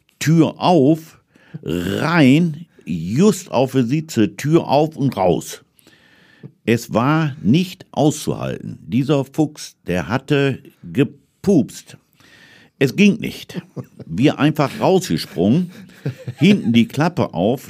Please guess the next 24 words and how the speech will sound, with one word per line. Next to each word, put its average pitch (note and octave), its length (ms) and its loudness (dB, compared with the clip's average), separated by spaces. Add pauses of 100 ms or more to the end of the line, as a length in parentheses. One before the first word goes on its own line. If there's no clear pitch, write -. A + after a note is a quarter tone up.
damit A2 340 0
wir G2+ 100 -2
vorm G2 300 -2
Regen G#2+ 380 0
geschützt E2+ 580 -4
waren A#2+ 540 0 (840)
und B2+ 420 0 (200)
erstmal A#2+ 500 0 (460)
entlüftet. - 1200 0 (840)
Ne? G2 240 -2 (280)
Entlüftet, - 720 -6
ja, C#2 280 -6 (180)
gut. D2 180 -4 (480)
Dann F#2 320 -2
waren G#2+ 360 0
wir G2+ 140 0
der F#2 160 -2
Meinung, G2+ 400 0
so G#2 180 0
nach G2+ 200 -2
einer F#2 180 -2
halben A2 280 0
Stunde, G#2+ 400 -2
okay, B2 460 -2